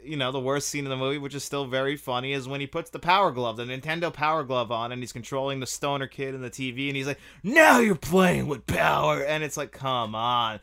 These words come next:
But again, I'm sitting there smiling because they went for it, just in the worst way possible. But I do really enjoy Freddy's Dead. Definitely something you can watch every year.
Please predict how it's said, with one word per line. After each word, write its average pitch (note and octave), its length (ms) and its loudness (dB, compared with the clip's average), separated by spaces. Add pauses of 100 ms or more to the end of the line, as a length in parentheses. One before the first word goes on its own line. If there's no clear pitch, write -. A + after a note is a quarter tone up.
(220)
But E3 140 2
again, D3+ 340 6
I'm C#3+ 160 2
sitting D3 380 0
there C3 160 -2
smiling C3+ 580 2
because C3 300 -4
they G3+ 120 6
went B3 240 6
for D3 280 2
it, C#3 100 -4 (300)
just F3 260 2
in D3 140 -4
the B2 100 -4
worst C#3 480 -6
way C3 240 -2
possible. A2 540 -8
But C#3 140 -8
I E3+ 100 -2
do C#3+ 220 -4
really B2 320 -4
enjoy A2 360 -6
Freddy's G#2+ 360 -10
Dead. G#2 260 -8 (280)
Definitely D3 300 -2
something A#2+ 320 -4
you A#2 80 -8
can A2 180 -10
watch G#2 280 -6
every G2 240 -10
year. G#2 260 -10